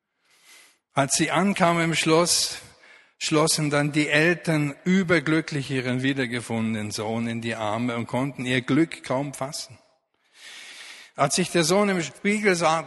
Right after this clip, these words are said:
dachte er: „Also so sieht ja wohl kein Königssohn aus, oder?“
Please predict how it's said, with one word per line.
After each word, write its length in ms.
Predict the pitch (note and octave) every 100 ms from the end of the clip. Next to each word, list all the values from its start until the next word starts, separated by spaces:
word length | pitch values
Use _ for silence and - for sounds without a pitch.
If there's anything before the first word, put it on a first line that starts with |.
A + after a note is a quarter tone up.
| C3 - -
dachte 380 | D#3+ D#3+ -
er: 340 | D3+ C#3+ D3+ D3 - - - -
„Also 260 | C#3 C3
so 240 | B2+ D#3+ E3
sieht 300 | - D#3+ D3+
ja 140 | C3+
wohl 200 | B2+ B2+
kein 300 | A#2+ C#3 D#3+
Königssohn 800 | - D3+ D3+ D3+ - C#3 B2+ B2
aus, 400 | G#2+ F#2 F2 -
oder?“ 400 | F#2+ F#2 G#2 B2